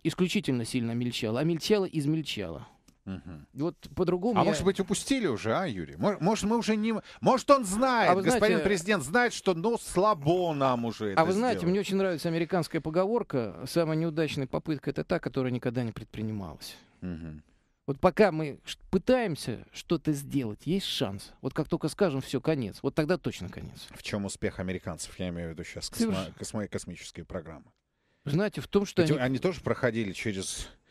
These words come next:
Speaker 2: и катастрофы, да, и неудачи,
Speaker 1: Да,
Speaker 2: и
Speaker 1: разумеется.
Speaker 2: потери, и так далее.
Speaker 1: Просто потому, что для них развитие их космонавтики —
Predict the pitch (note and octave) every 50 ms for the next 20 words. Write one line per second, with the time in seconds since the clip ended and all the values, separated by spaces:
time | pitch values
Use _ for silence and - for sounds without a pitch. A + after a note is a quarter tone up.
0 | _ _ _ _ - _ - A2 G2 - - G#2+ - - - D3 D3+ D#3 C3+ -
1 | - A2 F#2+ G2+ A2+ B2 C3+ C3 A#2 - - - F#2+ F2 F2+ F2+ F2+ F2+ F2+ F2
2 | F2 E2+ E2 E2+ F#2+ G#2+ A#2+ A2+ G#2+ A#2+ C#3+ D#3 D#3 - - - B2+ A#2 A2 G#2+
3 | G#2 - - B2 B2+ C#3+ D#3+ F#3+ F#3+ C#3+ C#3 C#3 D3 E3 D3+ C3+ B2+ C#3+ B2+ C#3
4 | C#3+ D#3+ D#3 C#3+ B2+ B2+ A#2 A2 G#2 G2+ G2+ G2 A2 - - A#2 G#2 G2+ F#2 F#2
5 | E2 D2 C#2+ C#2 C#2 - - _ - - C#3+ - C#3+ E3 D#3+ - F3 - E3+ E3
6 | F3+ E3 F#3+ A#3 A3+ - - E3+ D3 A#2+ C3+ D3 D3 C#3+ C#3+ E3 G#3+ G3+ - B2
7 | B2 C#3 C3+ B2 B2+ D#3+ G#3 F#3 - D3 C3+ A2 F#2+ - - _ - - F3 F#3+
8 | - - - - - - - _ _ _ _ _ _ _ _ - D3+ - - D3+
9 | C#3 B2+ B2 C3 C#3+ - - - E3 - - F#3+ -